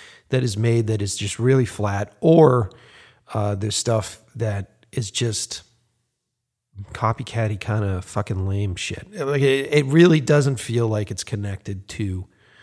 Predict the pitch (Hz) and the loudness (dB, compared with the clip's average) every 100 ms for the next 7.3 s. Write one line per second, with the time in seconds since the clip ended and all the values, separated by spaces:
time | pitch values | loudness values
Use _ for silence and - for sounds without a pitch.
0 | - - - _ _ _ - 87 87 95 | -20 -20 -20 _ _ _ -12 -10 -10 -8
1 | 92 - 101 92 - - _ _ _ 95 | -8 -8 -8 -10 -12 -20 _ _ _ -8
2 | 92 90 - _ - 269 214 180 151 - | -6 -8 -14 _ -4 -2 -2 -6 -20 -8
3 | 202 220 226 - - - 208 180 180 196 | -8 -6 -10 -16 -20 -2 0 2 0 2
4 | - - 175 - 110 98 95 117 120 131 | 0 0 -4 -2 -2 -2 -6 -6 -4 -2
5 | 151 113 107 - 107 - - - - 90 | -2 0 -2 -4 -6 -6 -8 -8 -10 -12
6 | 135 156 151 135 113 107 117 110 - _ | -2 0 2 2 -2 -4 -6 -10 -12 _
7 | 113 107 | -6 -6